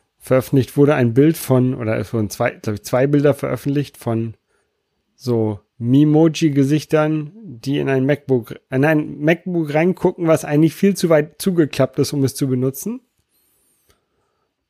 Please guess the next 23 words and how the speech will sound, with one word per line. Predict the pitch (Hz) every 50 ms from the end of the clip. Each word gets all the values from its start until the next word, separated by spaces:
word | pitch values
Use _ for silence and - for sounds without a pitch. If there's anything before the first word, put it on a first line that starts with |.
| _ -
Ähm, | 131 131 131 127 127 131 131 131 131 - _ _ _ _ _ _ _
und | - 156 143 151 165 - - _ _ _ _ _
in | - 143 135 135
dem, | 135 135 135 135 135 131 120 - _ _ _ _ _
in | - 127 131
der | 131
Brille | 120 117 135 131 151 160 165 165 143
von | - 151 139 135
dem | 131 135 135 135
Memoji | 135 135 135 135 135 147 147 135 - 143 139 139 147 - - _
spiegelt | - - - _ - 139 135 131 139 135 127 -
sich | - 139 131 - - -
einmal | - 127 139 139 139 135 135 131 135 -
ein | - - 117 117 123 123 123 120 117 110 - _ _ _ _
Kalender, | - - 123 123 131 147 156 165 175 170 139
wo | 127 120
drauf | 127 120 123 117
steht | - - 127 120 113 -
hier | - - 120 113 107 104 104 104
siebter | 104 107 131 135 131 _ - 120 117 113
Juni. | 110 113 131 143 165 190 226 254 254 _ _ _ _ _ _ _ _ _ _ _ _ - _ _ _ _ _ _ _ _ _ _ _ _ _ _ _ _
Und | 151 147 160 -
einmal | - 123 143 143 143 139 139 139 139 139 143 -